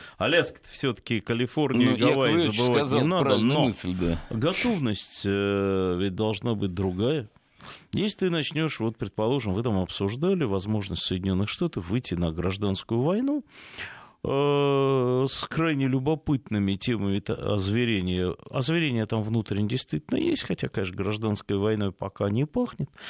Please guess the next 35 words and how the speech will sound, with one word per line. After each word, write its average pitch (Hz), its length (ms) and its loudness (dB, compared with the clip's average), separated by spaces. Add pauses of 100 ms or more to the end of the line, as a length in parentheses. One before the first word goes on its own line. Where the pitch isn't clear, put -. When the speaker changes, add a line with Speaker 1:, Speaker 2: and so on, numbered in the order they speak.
(200)
Speaker 1:
Михеев 113 340 0
бы 82 100 -12
сказал, 82 260 -4
«к - 80 -12
сожалению», 196 640 0
и 95 100 -2
был 82 200 0
бы 87 140 -4
прав. - 400 -4 (360)
Speaker 2:
Он 110 100 0
и 196 40 -2
сказал, 101 500 -2 (320)
и 95 100 0
был 330 180 6
Speaker 1:
Ну, 349 80 6
Speaker 2:
прав. 294 300 6
Speaker 1:
он 170 240 2
сказал 135 520 -2
Speaker 2:
Ну, 123 80 2
Speaker 1:
мягче. 110 420 0
Он - 140 2
Speaker 2:
Сергей 135 140 2
Speaker 1:
сказал, 123 300 2
Speaker 2:
Александрович, 107 240 0
ну, - 500 -2
свою 104 220 0
Speaker 1:
где 107 120 2
Speaker 2:
позицию 143 240 2
Speaker 1:
он 139 120 2
Speaker 2:
высказал. 131 220 4 (140)
Speaker 1:
видел 104 80 0
на 110 140 0
самом 110 480 -2
деле 101 280 0
потенциальное, 98 1120 -2